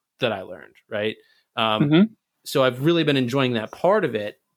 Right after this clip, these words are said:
Speaker 1: but I'm still very much looking through the keyhole. So I guess, you know, for someone who's, who's your age, 'cause you're what, late twenties, right? Um,
Speaker 2: Twenty-six, yeah.
Speaker 1: So you're, you're already, like, in a, in,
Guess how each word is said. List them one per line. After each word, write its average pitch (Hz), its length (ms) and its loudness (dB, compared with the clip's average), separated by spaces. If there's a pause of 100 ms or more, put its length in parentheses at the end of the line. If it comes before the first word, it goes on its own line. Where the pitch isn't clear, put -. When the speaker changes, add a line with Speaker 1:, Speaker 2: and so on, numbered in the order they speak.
(220)
Speaker 1:
but 120 300 -2
I'm 120 280 -2
still 185 400 0
very 147 140 2
much 139 200 -2
looking 127 240 -6
through 117 200 -4
the 107 80 -8
keyhole. 110 640 -8 (220)
So 117 460 0 (300)
I 127 80 2
guess, 185 340 0 (200)
you 151 80 0
know, 131 260 2
for - 260 -18
someone 185 320 0
who's, 143 480 0
who's 143 200 -4
your 143 180 2
age, 131 240 2
'cause 117 140 -8
you're 123 100 -4
what, 110 220 -2
late 117 340 -2
twenties, 95 420 -8
right? 101 280 -8 (360)
Um, 104 360 0
Speaker 2:
Twenty-six, 123 480 2
yeah. 123 180 4 (720)
Speaker 1:
So 160 180 0
you're, 151 360 2
you're 143 360 0
already, 135 500 2
like, 123 280 0
in 123 180 0
a, 113 320 2 (420)
in, 113 440 -2